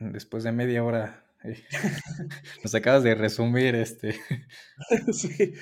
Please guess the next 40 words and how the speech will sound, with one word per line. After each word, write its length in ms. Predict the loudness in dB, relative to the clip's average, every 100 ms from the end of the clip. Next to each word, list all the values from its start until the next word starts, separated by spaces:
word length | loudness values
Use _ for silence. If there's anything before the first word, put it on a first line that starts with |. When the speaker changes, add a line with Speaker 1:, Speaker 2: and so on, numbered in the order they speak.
| -10
Speaker 1:
en 140 | -4 -2
dos 160 | -2 2
frases, 460 | 2 4 2 2
este, 400 | 0 -2 -4 -6
todo 160 | 0 0
lo 120 | 0
que 100 | -2
dijimos, 640 | -6 -6 -6 -4 -6 -8 -8
pues, 260 | -6 -4 -6
este, 760 | -8 -8 -4 -2 -2 -4 -8 -6
pues 180 | -6
nada, 400 | -4 -2 0 2
¿no? 220 | 0 -2 -4
O 40 |
sea, 260 | -6 -6 -6
realmente, 600 | -4 -4 -4 -4 -4 -6
este, 260 | -6 -12
pues 160 | -10 -8
aquí 180 | -4 -2
van 120 | -2
a 60 |
conocer 380 | -4 -6 -4 -2
o 40 | -2
escuchar 340 | -6 -10 -8
un 80 | -8
poco 160 | -6
de 60 | -6
nosotros. 560 | -6 -6 -6 -8 -12 _ _ _ _ _ _ _
Esperamos 460 | -14 -6 -4 -4 -4
algún 240 | -6 -4
día 160 | -4 -2
podamos 300 | -4 -4 -6
conocer 340 | -10 -6 -4
ese 140 | -4
bello 260 | -4 -2 -2
rostro 440 | -4 -6 -8 -8 -8
de, 220 | -8 -12 _
del 220 | -10 -8
buen 160 | -4 -2
Ángel. 380 | -2 -4 -8